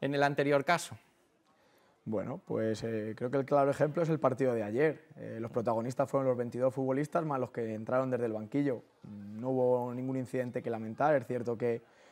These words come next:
Speaker 2: que Alberto, jugador del Rayo, tuvo la mala fortuna de, de tener una, una lesión. Esperemos que no sea de,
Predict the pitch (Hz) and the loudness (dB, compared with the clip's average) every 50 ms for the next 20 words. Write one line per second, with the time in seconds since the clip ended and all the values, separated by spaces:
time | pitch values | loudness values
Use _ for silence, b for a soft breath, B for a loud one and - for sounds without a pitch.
0 | b b b b b b b - 139 131 127 127 123 127 139 147 143 - - 131 | b b b b b b b 4 6 8 8 8 8 8 8 8 6 6 2 2
1 | - 131 135 135 135 135 131 127 143 143 143 139 131 117 139 131 135 127 123 127 | 4 4 6 6 6 4 4 4 4 4 4 2 0 0 0 0 0 0 2 2
2 | 123 123 113 - 123 113 - 139 135 135 123 120 120 113 113 120 117 117 113 - | 0 0 2 0 -2 0 0 0 2 2 2 2 2 0 0 -2 -6 -8 -8 -6
3 | - 117 120 123 123 120 120 117 123 123 123 120 120 120 120 120 120 135 131 127 | -6 -6 -4 -4 -4 -4 -4 -4 -6 -8 -8 -8 -8 -8 -8 -10 -10 -8 -4 -2
4 | 120 120 120 117 - 147 160 170 165 143 - - 120 120 120 117 - - 113 113 | 0 0 0 2 4 4 4 4 2 -2 -4 -4 -6 -6 -8 -8 -8 -10 -10 -8
5 | 107 120 120 117 113 113 110 110 113 | -8 -8 -6 -6 -6 -6 -8 -8 -10